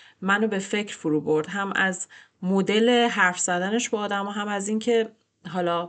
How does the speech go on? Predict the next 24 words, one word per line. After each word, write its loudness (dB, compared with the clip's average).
شاگرداش 0
چیزی -4
که -4
بهش 2
گفته 0
بودن 0
اگه -2
واقعی 0
باشه، 2
خب -8
چرا 2
اصلاً 0
اینو -4
بهش -2
گفتن؟ -6
بذارین 2
براتون -2
بخونم. -8
یه 4
عکسی 2
هست 2
از 0
یک -4
مربی 0